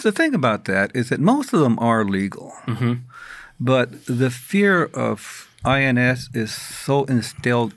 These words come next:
Speaker 1: in them that there, a lot of them, and I've asked some people, you know, "Well, why are you afraid? You're legal." Yet,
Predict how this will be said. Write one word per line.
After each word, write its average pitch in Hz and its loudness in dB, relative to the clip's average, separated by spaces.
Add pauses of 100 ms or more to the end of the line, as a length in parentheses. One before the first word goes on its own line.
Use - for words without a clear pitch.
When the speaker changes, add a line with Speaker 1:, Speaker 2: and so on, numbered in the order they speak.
Speaker 1:
in 120 4
them 95 -2 (260)
that 113 -2
there, 120 2
a 110 2
lot 147 2
of 147 0
them, 110 2
and 117 0
I've 175 2
asked 104 2
some 110 2
people, 117 -2
you 95 -2
know, 104 -2
"Well, 113 -4
why 156 -2
are 180 -2
you 160 0
afraid? 165 -4
You're 104 0
legal." 123 0
Yet, 143 -2